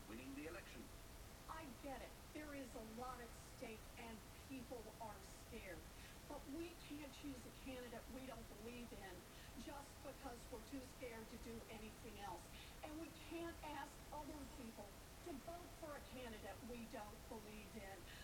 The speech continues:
Speaker 2: Democrats win when we figure out what is right and we get out there and fight for it. I am not afraid.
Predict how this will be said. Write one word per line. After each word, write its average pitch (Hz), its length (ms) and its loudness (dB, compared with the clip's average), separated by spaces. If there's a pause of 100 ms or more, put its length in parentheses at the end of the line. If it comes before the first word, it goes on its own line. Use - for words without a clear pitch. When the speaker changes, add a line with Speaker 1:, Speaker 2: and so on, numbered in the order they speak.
(320)
Speaker 2:
Democrats 330 800 2
win 240 440 2
when 220 200 2
we 220 160 -2 (200)
figure 285 380 2
out 220 320 0
what 208 200 2
is 170 140 -2 (200)
right 294 300 2 (400)
and 240 200 4
we 233 260 0
get 269 180 2
out 247 280 0
there 226 280 2
and 220 220 0 (220)
fight - 220 0 (140)
for 214 220 2
it. 147 100 0 (380)
I 302 320 2 (120)
am 233 220 2
not 247 260 2 (160)
afraid. - 720 0